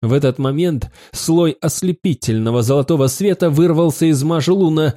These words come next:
и покрыл его тело. Независимо от того, насколько мощными были инь огни из ада,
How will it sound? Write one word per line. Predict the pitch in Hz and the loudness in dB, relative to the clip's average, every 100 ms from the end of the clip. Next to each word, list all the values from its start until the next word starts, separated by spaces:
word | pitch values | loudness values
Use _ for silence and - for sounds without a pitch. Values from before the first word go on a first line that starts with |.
| - | -6
и | - 202 | -2 -2
покрыл | 220 - 202 - 143 | 0 -2 -2 2 4
его | 147 127 123 117 | 4 2 2 0
тело. | - 107 82 71 71 _ _ _ _ _ _ _ | 0 -4 -4 -6 -18 _ _ _ _ _ _ _
Независимо | 98 107 123 117 131 151 - 139 135 | -8 -2 0 2 2 2 0 0 0
от | 135 - | -2 -2
того, | 131 139 | 0 2
насколько | 131 131 - 156 135 - 135 | 2 2 0 0 0 0 0
мощными | 135 147 131 - 120 120 | 2 4 2 2 0 2
были | 120 127 120 123 - | 4 4 4 4 2
инь | 156 127 123 | 2 2 2
огни | 110 123 123 | 0 0 0
из | 113 117 | 2 0
ада, | 160 135 110 95 | 0 2 2 0